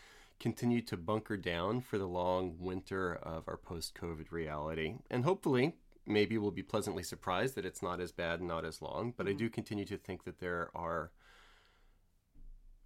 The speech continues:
Speaker 1: patterns of human behavior here in our country that are being permanently altered, some of which we can sense, others we won't for a while.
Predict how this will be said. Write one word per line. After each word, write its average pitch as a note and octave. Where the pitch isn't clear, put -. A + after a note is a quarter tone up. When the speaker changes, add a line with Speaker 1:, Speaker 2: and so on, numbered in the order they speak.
Speaker 1:
patterns A2+
of G#2
human G2+
behavior F2+
here E2+
in F2
our D#2+
country D#2+
that D#2+
are C#2+
being D#2
permanently E2+
altered, B2
some G#2
of F2
which F#2
we F#2+
can F2+
sense, E2+
others E2+
we E2+
won't E2
for -
a E2
while. D2+